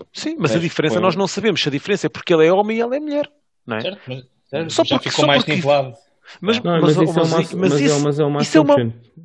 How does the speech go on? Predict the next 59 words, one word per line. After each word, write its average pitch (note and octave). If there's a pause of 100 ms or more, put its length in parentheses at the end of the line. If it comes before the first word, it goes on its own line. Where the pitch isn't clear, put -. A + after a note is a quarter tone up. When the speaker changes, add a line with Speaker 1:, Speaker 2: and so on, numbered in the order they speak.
(140)
Speaker 4:
tipo, A2
Speaker 1:
Yeah. E4
Speaker 2:
Sim, E3+
sim. D#3+ (560)
Speaker 1:
Yeah. C4+ (220)
E F#3+
eu B3+
acho C#4
isto -
bué A3+
errado, G3+
mano. A#2
Eu C#3+
acho D#3+
isto -
bué C3+
errado. C#3 (180)
Como, C#3
por C#3+
exemplo, B2+
eu B2
sei C#3+
que -
alguns B2+
de A2
vocês C3
defendem A#2+
que A2+
isso A#2+
aconteça. B2+
Eu, A#2+
eu C3+
não, A#2+
eu B2
não A#2+
defendo. B2+
Eu, G#2+
hum, G#2+ (460)
eu A#2+
acho A#2+
que -
não, A2+
não A2+
passa -
por G#2+
aí. C#3+
Acho B2
que, -
mais A#2+
uma A#2
vez, B2+
passa -
por B2
educação A#2
e -
et A2
cetera. C#3
Mas A2
pronto. C3+